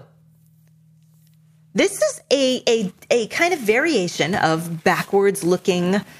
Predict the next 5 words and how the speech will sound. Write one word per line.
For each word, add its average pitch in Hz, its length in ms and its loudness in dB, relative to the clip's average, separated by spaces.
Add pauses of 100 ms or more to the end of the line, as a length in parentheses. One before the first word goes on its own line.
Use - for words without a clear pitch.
(120)
trigger. 202 800 2 (640)
This - 180 2
is 370 140 2
backward 311 560 0
looking, 233 640 0